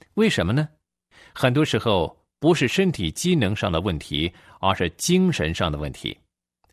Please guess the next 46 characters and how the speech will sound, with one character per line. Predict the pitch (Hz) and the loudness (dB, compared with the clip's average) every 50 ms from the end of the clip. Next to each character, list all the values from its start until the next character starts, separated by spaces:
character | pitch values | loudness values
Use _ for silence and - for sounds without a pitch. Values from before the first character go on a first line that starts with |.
| _ - | _ -6
许 | - 120 107 | -2 0 2
多 | 107 101 | 2 0
时 | - - 101 | 0 0 -2
候 | 98 92 | -2 -2
是 | - - 113 | -2 -2 -4
因 | 107 | -2
为 | 104 98 85 78 - - - - - - | 0 0 -2 -2 -4 -10 -20 -20 -16 -6
他 | - 107 | -4 -2
们 | 98 92 87 | 0 0 -2
生 | - - 147 151 143 | 0 0 0 0 0
活 | - - 80 82 | -2 -2 -2 -2
在 | - - 95 87 | 0 0 -2 -4
罪 | - - 165 139 92 80 | -2 -2 -2 0 0 -2
中， | - - 135 139 147 175 - _ - | -2 0 0 0 -2 -2 -6 _ -10
所 | - - 110 92 | -4 0 0 0
以 | 85 | 0
心 | - - 160 160 151 | 0 0 0 0 0
里 | 127 87 71 67 - _ - | 0 -2 -4 -4 -8 _ -10
没 | - 85 87 101 | -4 -2 0 0
有 | 98 82 69 64 | 0 0 -2 -6
平 | - - - 69 73 76 | -8 -10 -10 -8 -6 -6
安。 | 71 71 71 - _ _ _ _ _ _ _ _ _ _ _ _ _ _ _ _ _ - - - - - - - | -6 -6 -8 -10 _ _ _ _ _ _ _ _ _ _ _ _ _ _ _ _ _ -20 -20 -20 -20 -20 -8 0
当 | - 226 240 | 0 2 4
人 | 214 160 151 165 | 4 4 4 4
在 | 160 180 170 | 2 0 -2
罪 | 160 - - 269 220 165 | -2 -2 -2 0 0 2
中 | 143 180 180 175 | 2 2 0 0
生 | 156 - - 214 202 | 0 0 -2 -2 -2
活 | - - 95 104 | -2 0 0 0
的 | 117 | 0
时 | 110 - - 92 | -2 -2 -2 -2
候， | 87 78 73 _ _ _ _ - | -2 -2 -4 _ _ _ _ -10
他 | - - 170 | -4 -4 -4
不 | - - 240 | -2 -2 -4
可 | - - - - 80 73 | -4 -4 -4 -2 -2 -2
能 | 73 76 76 82 110 135 - - | -2 -2 -4 -2 -4 -4 -6 -6
有 | 107 92 82 80 | -4 -2 -2 -2
真 | 78 - 160 160 160 147 | -2 0 0 2 2 2
正 | 143 110 85 | -2 -2 -4
的 | 71 | -2
安 | 71 92 95 95 | -2 0 -2 -2
息， | - - - 62 67 67 _ _ _ _ _ _ | -6 -8 -8 -8 -10 -10 _ _ _ _ _ _
甚 | - - 185 160 | -2 0 2 2
至 | 156 131 | 2 0
很 | - 104 87 78 | -2 -2 -4 -2
难 | 78 80 85 95 113 139 | -2 0 0 0 0 -2